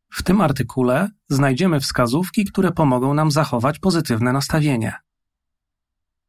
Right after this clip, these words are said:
Akapit pierwszy. Pytanie. Jaki przykład dał swoim uczniom Jezus i jaka była ich reakcja? Kiedy Jezus był na ziemi, przez cały czas z zapałem pełnił służbę.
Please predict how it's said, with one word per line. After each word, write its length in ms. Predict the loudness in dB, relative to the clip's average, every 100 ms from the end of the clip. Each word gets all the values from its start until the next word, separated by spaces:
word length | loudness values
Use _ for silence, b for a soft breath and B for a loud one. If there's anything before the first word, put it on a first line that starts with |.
| _
Akapit 460 | -2 0 -2 -4 -4
pierwszy. 560 | -2 0 -2 -4 -6 -10 _
Pytanie. 520 | -2 2 2 0 -4 -12 _ _ _ _ _ _ _ _ _ _
Jaki 380 | 0 2 2 0
przykład 440 | 0 -2 0 0 0
dał 180 | 0
swoim 400 | -2 0 0 2
uczniom 380 | 0 -2 0 0
Jezus 600 | 2 0 0 -4 -8 -10 -16 _ _ _ 0
i 80 | 2
jaka 280 | 2 2
była 240 | 4 4 2
ich 180 | 0 0
reakcja? 600 | 0 0 -4 -4 -4 -6 _ _ _ _ _ _ _ _ _ _ _ _ _ _ _ _ _ _ _
Kiedy 240 | -2 0 2
Jezus 300 | 2 2 2
był 180 | 2 0
na 140 | 0
ziemi, 360 | 0 0 0 0
przez 320 | -2 -4 0
cały 280 | 0 2 0
czas 220 | 0 -2
z 80 | -4
zapałem 580 | 0 0 0 0 0
pełnił 340 | 0 2 2 0
służbę. 560 | -2 -2 0 0 -2